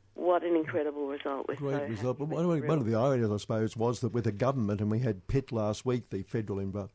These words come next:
Speaker 2: federal minister for fossils, uh, y-, again calling out for more gas and, uh, the government pushing for a gas-led recovery, that the Li-, Liberal Party, because your local member's the health minister, uh,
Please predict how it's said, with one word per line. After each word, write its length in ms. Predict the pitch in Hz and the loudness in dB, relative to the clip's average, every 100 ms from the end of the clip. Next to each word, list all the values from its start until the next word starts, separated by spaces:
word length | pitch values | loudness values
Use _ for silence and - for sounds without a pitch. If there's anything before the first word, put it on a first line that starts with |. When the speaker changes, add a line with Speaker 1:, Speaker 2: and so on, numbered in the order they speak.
| 104 | -8
Speaker 2:
federal 260 | 120 110 98 | -4 -2 -2
minister 300 | 104 104 104 | -2 -2 -4
for 140 | 95 | -8
fossils, 540 | 90 117 127 107 95 - - - - - | -4 -2 0 -2 -2 -6 -16 -20 -16 -4
uh, 240 | 113 104 98 123 120 | 0 0 -4 -6 -4
y-, 160 | 113 | -2
again 380 | 127 127 135 117 | 0 4 4 4
calling 400 | - 127 113 104 | 2 0 2 0
out 240 | 107 101 | -2 -2
for 120 | - 104 | -4 0
more 360 | 107 113 107 | 2 4 2
gas 380 | 104 117 117 - | 2 0 0 -2
and, 280 | 101 104 98 | -2 -2 -2
uh, 200 | 101 98 | -2 -2
the 80 | 98 | -4
government 460 | 113 107 101 98 | -4 -2 -2 -2
pushing 360 | - 120 107 98 | -2 -4 -2 -4
for 140 | 101 | -2
a 40 | 101 | -2
gas-led 520 | 117 110 - 104 95 | -2 -4 -2 -2 -2
recovery, 580 | 95 - 127 117 95 98 | -4 -2 -4 0 0 0
that 220 | 101 - | 0 0
the 100 | 104 | 0
Li-, 140 | 113 - - 147 | 0 -4 -4 2
Liberal 340 | 147 120 107 | 4 4 0
Party, 480 | - 113 113 110 104 | 0 0 0 0 -2
because 320 | 104 104 123 | -2 0 2
your 120 | 110 | 2
local 300 | 113 117 117 | 4 4 2
member's 380 | 107 120 113 101 | 2 2 2 0
the 100 | 107 | 0
health 300 | 113 135 - | 2 0 0
minister, 560 | 110 104 - 113 117 110 | -2 -2 -2 -2 0 0
uh, 140 | 110 | 0